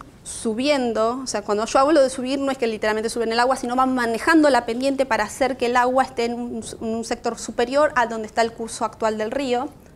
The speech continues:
En algunos sectores vemos que también han decidido pasar el agua por sectores, este, mon-, de, por sectores elevados,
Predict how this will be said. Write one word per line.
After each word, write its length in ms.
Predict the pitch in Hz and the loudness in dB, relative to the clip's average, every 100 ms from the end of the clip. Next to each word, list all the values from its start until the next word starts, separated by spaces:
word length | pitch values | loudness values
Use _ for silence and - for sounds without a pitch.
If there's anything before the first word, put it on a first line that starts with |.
| - - - - - - - - - - | -20 -20 -20 -20 -20 -20 -20 -20 -20 -4
En 140 | 262 294 | 2 4
algunos 340 | 311 370 381 | 6 6 4
sectores 460 | 349 330 381 349 330 | 2 0 2 2 4
vemos 400 | 370 311 302 - | 4 4 2 -2
que 160 | 262 | -4
también 440 | 254 269 339 339 311 | 0 2 4 4 2
han 280 | 269 294 302 | 0 0 0
decidido 480 | 302 285 285 294 | -2 -2 0 0
pasar 340 | 277 262 302 285 | 0 0 2 4
el 160 | 285 | 4
agua 640 | 320 320 269 269 294 285 - | 4 4 4 2 2 -2 2
por 220 | 311 311 | 4 4
sectores, 800 | 311 269 - 311 302 302 311 - | 0 -6 -2 0 2 0 -4 -8
este, 640 | - 220 208 - 214 208 | -8 -8 -8 -12 -8 -6
mon-, 240 | 214 220 - - - | -4 -6 -8 -14 -14
de, 240 | 220 214 214 - - - - - - - - - - - - - - - - - - - - - - | -6 -6 -6 -14 -20 -20 -20 -20 -20 -20 -20 -20 -20 -20 -20 -20 -20 -20 -20 -20 -20 -20 -20 -20 -6
por 120 | 240 233 | -2 -2
sectores 500 | 247 302 311 302 - | 2 2 2 0 2
elevados, 800 | 226 226 269 339 285 277 370 | 2 4 4 4 4 0 -2